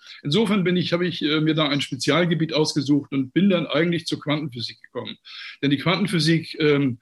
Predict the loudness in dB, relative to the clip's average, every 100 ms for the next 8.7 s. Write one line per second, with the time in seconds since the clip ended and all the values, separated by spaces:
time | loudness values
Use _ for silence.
0 | -16 -10 -4 0 0 0 2 2 2 0
1 | 0 0 2 2 2 0 0 0 -2 -2
2 | 0 2 2 2 0 -2 -4 -4 -4 -4
3 | -2 -2 -4 -16 -20 -20 -8 -4 0 2
4 | 0 -2 -4 -4 -2 0 2 0 0 -2
5 | -4 -4 -4 -4 -2 -4 -4 -10 -10 -6
6 | -6 -6 -14 -18 _ _ -6 -2 0 2
7 | 2 0 -6 -10 -8 -6 -4 -4 -6 -4
8 | -2 0 0 2 2 2